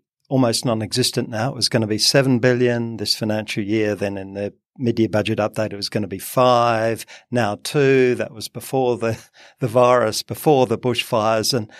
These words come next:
someone should ask, it's too late now, why the hell is the Commonwealth Government funding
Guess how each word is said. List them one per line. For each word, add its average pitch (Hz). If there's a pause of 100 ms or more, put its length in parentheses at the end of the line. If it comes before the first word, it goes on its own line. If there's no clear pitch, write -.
(560)
someone 165
should 117
ask, 113
it's -
too 135
late 110
now, 113 (220)
why 196
the 208
hell - (140)
is -
the 143
Commonwealth 147
Government 110 (300)
funding 110